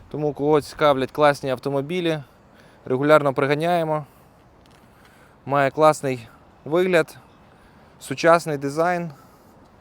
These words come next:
Так, наш номер телефону нуль дев'яносто шість, нуль сім, дев'ять сто шістдесят сім, ваш карточка, ком точка ю а, на сайті детальні фотографії, також є вибір інших автомобілів. Є ще такий автомобільчик в простішій комплектації,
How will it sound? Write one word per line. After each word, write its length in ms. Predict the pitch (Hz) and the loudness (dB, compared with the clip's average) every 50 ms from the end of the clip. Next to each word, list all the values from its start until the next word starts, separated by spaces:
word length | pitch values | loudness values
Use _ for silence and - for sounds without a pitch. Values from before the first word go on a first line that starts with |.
| _ _ _ _ _ - - _ | _ _ _ _ _ -20 -20 _
Так, 200 | _ 87 95 - | _ -10 -10 -8
наш 180 | 123 120 120 - | -8 -10 -10 -8
номер 260 | 143 135 123 123 120 | -8 -6 -6 -6 -6
телефону 420 | - 120 120 127 - - 127 113 113 | -6 -6 -6 -6 -6 -8 -8 -8 -8
нуль 120 | 117 113 | -10 -8
дев'яносто 420 | 110 113 110 113 113 113 - - | -8 -8 -6 -6 -8 -10 -10 -12
шість, 200 | 120 - 117 - | -10 -10 -12 -10
нуль 160 | - 110 113 110 | -10 -10 -10 -10
сім, 240 | - - 120 110 | -10 -10 -10 -6
дев'ять 220 | 104 110 104 104 - | -4 -4 -4 -6 -6
сто 140 | - 113 113 | -8 -10 -12
шістдесят 260 | 107 - - 135 - | -10 -12 -12 -12 -10
сім, 180 | - 180 175 | -10 -10 -6
ваш 160 | 135 123 117 - | -6 -6 -8 -6
карточка, 400 | - 120 110 - 113 113 113 104 | -6 -6 -6 -6 -6 -8 -8 -6
ком 160 | - 117 110 | -6 -6 -6
точка 260 | 107 107 - - 117 | -6 -8 -8 -8 -8
ю 220 | 120 120 113 110 | -8 -6 -6 -6
а, 20 | 107 | -6
на 120 | 110 110 | -8 -8
сайті 280 | 110 - 127 113 104 117 | -6 -4 -4 -4 -4 -6
детальні 340 | 110 101 - 117 113 113 107 | -8 -4 -4 -6 -6 -6 -10
фотографії, 580 | - 110 131 135 156 170 180 180 - 135 120 | -8 -10 -8 -8 -6 -6 -6 -6 -8 -12 -10
також 340 | - 123 110 123 123 120 - | -10 -8 -8 -8 -8 -6 -6
є 60 | 127 | -6
вибір 220 | 123 120 113 117 107 | -6 -4 -6 -6 -8
інших 360 | - 143 180 180 196 180 - | -8 -8 -8 -8 -8 -8 -8
автомобілів. 540 | 170 160 165 151 143 135 139 135 123 120 113 | -8 -8 -8 -10 -10 -8 -8 -6 -6 -6 -6
Є 140 | 120 131 | -6 -6
ще 120 | 131 - 135 | -6 -6 -10
такий 260 | - 123 - - 123 | -10 -10 -8 -6 -6
автомобільчик 540 | 120 110 - 123 120 117 120 110 - 113 98 - - _ _ - _ _ _ _ | -6 -6 -6 -8 -8 -8 -10 -10 -10 -12 -12 -12 -20 _ _ -20 _ _ _ _
в 40 | - | -4
простішій 400 | 135 135 131 - 151 135 - 135 | -4 -4 -2 -2 -6 -6 -6 -8
комплектації, 720 | - 131 123 123 113 - 139 131 123 117 - - 117 110 | -8 -8 -10 -10 -6 -2 -2 -2 -2 -2 -6 -8 -10 -10